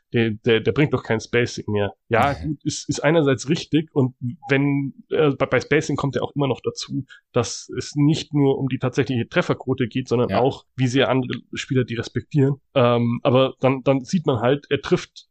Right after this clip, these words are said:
Speaker 1: Catch and Shoot mit zweiundvierzig Prozent und Pull-ups, die jetzt in diesem Jahr, das ich mir angeschaut hatte, mehr genommen hatte,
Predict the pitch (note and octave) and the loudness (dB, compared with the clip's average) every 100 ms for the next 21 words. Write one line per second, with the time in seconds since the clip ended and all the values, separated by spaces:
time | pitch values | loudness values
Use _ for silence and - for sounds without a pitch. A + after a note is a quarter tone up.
0 | - D#3 B2+ C#3+ D#3 F3+ - B2 - C#3+ | -4 -2 -2 -4 -2 -2 -2 -6 -2 0
1 | D3 C#3+ D#3+ D#3 C#3+ - A#2+ - B2+ C3 | 0 2 0 0 -6 -8 -10 -4 -2 -2
2 | C#3+ _ D#3 C#3 C3 B2+ - F3+ - C#3+ | -4 _ 2 4 4 -2 -2 0 2 0
3 | - - - C#3 C3 - - - C3+ B2+ | -2 -14 -2 0 0 -4 -20 -6 -4 0
4 | C3+ C3 C3 - B2 A#2+ - - B2+ B2 | 2 2 0 0 2 2 0 -2 0 0
5 | C3 - A#2+ A#2 A#2+ B2+ C#3+ C3 A#2+ A2+ | 0 -2 -2 0 2 4 2 2 0 0
6 | A2+ - A2+ | -2 0 -2